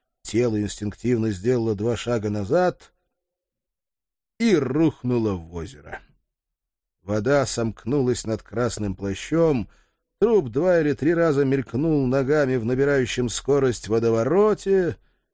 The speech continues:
и исчез навсегда. Сонная гладь озера сделала глотательное движение и вновь замерла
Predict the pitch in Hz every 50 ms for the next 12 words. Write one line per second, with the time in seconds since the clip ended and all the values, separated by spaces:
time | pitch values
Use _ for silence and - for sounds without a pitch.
0 | _ _ _ _ _ _ _ - 208 202 180 156 123 113 101 - - - - -
1 | 143 147 - - - 101 92 - - - 82 - 80 82 82 82 76 - _ _
2 | _ _ _ _ _ _ _ _ _ _ _ _ _ _ _ - - - 123 135
3 | 143 135 127 127 127 123 113 113 131 131 123 - 147 175 165 135 139 139 135 131
4 | 117 101 87 92 117 139 139 131 127 127 117 95 - 101 113 127 113 - 120 113
5 | 104 - - 98 90 90 90 85 82 - - 87 87 80 - - 131 175 190 190
6 | 190 190 196 196 185 175 - _ _ _ _ _ _ _ _ _ _ _ _ _
7 | - 139 185 196 185 156 156 175 185 185 170 151 117 120 143 127 117 117 110 101
8 | 98 104 123 139 147 147 135 113